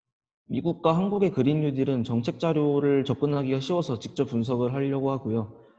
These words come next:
정치적 상황에 따라 조금씩 내용이 바뀌는데 이는 최근에 기사를 읽고 업데이트하려고 합니다. 파리 도시계획의 경우는 제가 불어를 못하기 때문에 한글과 영어로 된 간접적인 문헌을 주로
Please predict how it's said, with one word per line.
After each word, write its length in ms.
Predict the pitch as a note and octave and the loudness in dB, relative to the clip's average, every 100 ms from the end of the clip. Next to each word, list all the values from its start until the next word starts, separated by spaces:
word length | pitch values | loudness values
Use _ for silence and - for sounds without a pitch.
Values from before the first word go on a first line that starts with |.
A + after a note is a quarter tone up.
| _ | _
정치적 340 | E3+ C#3 E3 D#3 | -2 2 2 2
상황에 300 | F3+ F#3+ F3+ | 2 2 2
따라 180 | D#3 D3+ | 0 0
조금씩 340 | E3+ E3+ C3+ | -2 -2 2
내용이 260 | A2+ A#2+ A#2+ | 2 2 -2
바뀌는데 640 | A2+ - D3+ A#2+ G#2 A2+ | -6 -4 -2 -2 -2 -4
이는 220 | A2 A2+ | -4 -4
최근에 400 | - D#3+ D#3+ D3 | -4 -4 -2 -4
기사를 420 | - G#2+ C3+ B2 | -4 -6 -2 0
읽고 320 | A2 G#2 A2+ G2+ | -2 -2 -4 -4
업데이트하려고 640 | - C3 C3 C3 B2 C3 | -2 -2 0 -2 -2 -2
합니다. 360 | A#2 G2+ G#2 - _ _ _ _ _ | -2 -4 -8 -14 _ _ _ _ _
파리 220 | G3+ G3+ | -2 0
도시계획의 840 | G3 C3 D3+ C#3+ D3+ D3 D3 D3 C3 | 0 0 0 4 6 6 4 2 0
경우는 580 | A2+ C3 B2+ B2+ A2+ | 0 0 0 0 -2
제가 300 | G2+ A2+ A2+ | -2 0 0
불어를 340 | G#2+ A#2 B2 A#2 | 0 0 2 0
못하기 440 | G#2+ - B2+ B2 | -2 -4 -4 -4
때문에 360 | A#2 G#2+ G#2+ A2+ _ _ _ | -4 -4 -4 -6 _ _ _
한글과 540 | - E3+ F3+ F3 D3 A#2 | -6 -2 -2 0 0 2
영어로 420 | A2 C3+ D3+ C#3+ | 2 0 0 0
된 240 | A#2+ G#2+ | -2 -2
간접적인 640 | G#2 A2 C3+ D3 D3 C3+ A2 | -4 -2 -2 0 -2 0 -2
문헌을 580 | A2 B2 B2+ A2+ C3 - | 0 0 0 0 -2 -6
주로 440 | - A#2 A2+ G#2+ | -4 0 0 -2